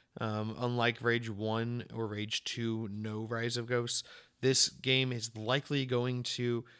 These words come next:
uh, really push the boundaries of ra-, what Rage can be, because judging by the screenshot, you've got this enemy that looks enraged, um, and, uh, fuck, I'm just not having it today.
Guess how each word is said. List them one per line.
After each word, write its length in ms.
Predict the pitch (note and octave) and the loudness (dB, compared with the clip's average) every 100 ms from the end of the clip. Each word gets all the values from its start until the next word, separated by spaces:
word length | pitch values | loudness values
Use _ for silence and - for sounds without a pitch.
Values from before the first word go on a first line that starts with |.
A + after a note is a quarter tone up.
| _ _ - | _ _ -4
uh, 320 | G#2+ G#2 G#2 - - | -2 -2 -2 -8 0
really 240 | C3 C#3+ | 4 4
push 300 | C3 D3 C3 | 4 0 0
the 100 | - | -2
boundaries 520 | A#2+ A2 A#2+ A#2+ B2 | 0 2 0 0 -2
of 140 | A#2+ G#2+ | -2 -2
ra-, 160 | A2+ - | -2 -4
what 400 | - D#2+ A#2+ G#2+ | -10 -4 -2 0
Rage 340 | A2+ A2 A2+ - | -2 -4 -4 -4
can 140 | A#2+ | -2
be, 180 | A2 A2+ | -2 -2
because 400 | A2 - A2 G#2 - - - | -4 -2 -2 -4 -10 -18 -2
judging 340 | A#2+ C3+ C#3 | 0 2 2
by 120 | B2 | 2
the 80 | A2 | 2
screenshot, 720 | G#2 - C#3 C#3 C3+ A2+ G#2+ | 0 0 -2 0 2 2 0
you've 140 | A#2 A2 | -2 0
got 300 | A#2 A2 - - - | 2 2 0 -16 -6
this 180 | A#2+ - | -2 0
enemy 300 | A#2+ B2+ A#2+ | 0 2 0
that 160 | G#2 G#2+ | 0 -2
looks 240 | G#2+ - | -2 -2
enraged, 640 | G#2 G2+ G2+ G2+ G#2+ - - _ _ - | -4 -4 -4 -4 -6 -8 -14 _ _ -6
um, 400 | G#2+ G#2 G#2 G#2+ - | -2 -2 -4 -8 -8
and, 640 | A2 G#2 G#2+ G#2 G#2+ - - _ _ _ _ _ | -4 -2 -2 -2 -4 -6 -12 _ _ _ _ _
uh, 400 | A#2 G#2+ G#2 G2+ - | -4 -2 -2 -4 -8
fuck, 500 | - - - A#2 G2 G2 | -16 -14 -4 -4 -4 -8
I'm 160 | G2+ | -10
just 220 | G#2 G#2+ G#2+ | -8 -10 -6
not 240 | G2+ G2 | -6 -4
having 260 | G2+ G2 G2 | -4 -6 -8
it 60 | |
today. 280 | - G2+ | -8 -6